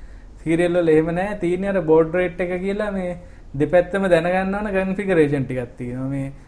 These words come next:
මේ කොච්චර ෆ්‍රීකවන්සි එකකින්ද මං මේ මේක බලන්න ඕන, ස්ටාර්ට් බිට් එක මොකද්ද, පැරිටි තියෙනවද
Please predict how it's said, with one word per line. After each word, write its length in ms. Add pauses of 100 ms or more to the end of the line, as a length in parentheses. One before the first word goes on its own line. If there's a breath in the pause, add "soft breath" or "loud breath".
(120)
මේ 140
කොච්චර 400
ෆ්‍රීකවන්සි 460
එකකින්ද 400
මං 260 (120)
මේ 380 (420)
මේක 280
බලන්න 360
ඕන, 220
ස්ටාර්ට් 360
බිට් 240
එක 140
මොකද්ද, 460 (560)
පැරිටි 380
තියෙනවද 560